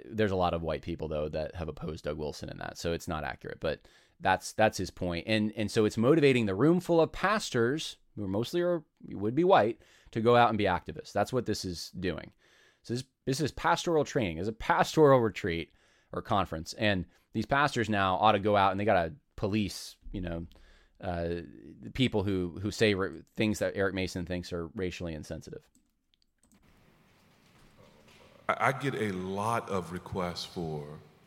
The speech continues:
Speaker 2: "Help me know what to read. H-, how do I grow?"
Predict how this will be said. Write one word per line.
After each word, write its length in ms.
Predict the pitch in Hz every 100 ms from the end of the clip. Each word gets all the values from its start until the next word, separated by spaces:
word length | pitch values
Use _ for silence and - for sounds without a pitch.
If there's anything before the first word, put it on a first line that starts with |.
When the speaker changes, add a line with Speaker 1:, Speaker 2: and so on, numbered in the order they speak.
| _ _ - - _ _
Speaker 2:
"Help 240 | - 107 101
me 100 | 95
know 140 | 90 87
what 180 | 85 82
to 60 |
read. 420 | 78 80 76 71 71 - _ _ - - _ _ -
H-, 180 | - -
how 200 | - 101
do 140 | 95
I 120 | 90 80
grow?" 380 | 85 82 76